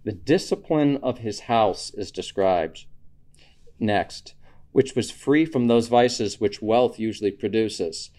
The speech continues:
The house of blessed Job was free from these evils,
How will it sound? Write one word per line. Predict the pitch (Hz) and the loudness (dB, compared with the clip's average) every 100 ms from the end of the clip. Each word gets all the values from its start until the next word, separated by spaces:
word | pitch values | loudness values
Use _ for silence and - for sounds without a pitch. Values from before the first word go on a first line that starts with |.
| - _ | -20 _
The | - 101 | -6 0
house | 127 151 156 | 2 2 0
of | 127 | -4
blessed | 120 123 - 104 | 2 2 2 -4
Job | 82 117 123 131 113 | 0 4 6 4 0
was | 104 | -6
free | - - 147 | -6 0 0
from | 160 131 117 | 0 -2 0
these | 113 113 | 0 -2
evils, | 131 127 98 80 - | 0 0 0 -2 -6